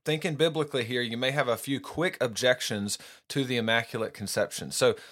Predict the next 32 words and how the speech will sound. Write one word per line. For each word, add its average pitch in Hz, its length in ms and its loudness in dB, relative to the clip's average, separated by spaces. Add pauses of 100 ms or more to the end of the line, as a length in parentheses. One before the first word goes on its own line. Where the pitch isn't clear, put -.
(260)
Mary, 117 580 2 (220)
right 143 200 10
after 156 360 6
th-, 113 320 0
the 92 120 4
angel 135 320 2
Gabriel 120 480 2
comes 120 340 -2
to 139 100 -4
Mary 113 420 2
and 101 100 0
announces 104 520 -2
that 110 320 0
she's 123 320 -2
gonna, 113 400 -2
you 110 100 -6
know, 101 260 -2
have 113 440 4
Jesus 123 440 -2
as 104 180 0
her 92 100 -4
child, 139 380 6 (520)
then 135 300 2
Mary, 135 460 6
it's 117 300 -2
called 123 260 6
Mary's 147 520 4
Magnificat. 117 920 0
And 110 220 -2
so 117 360 4
it, 104 160 -8
Mary 151 320 4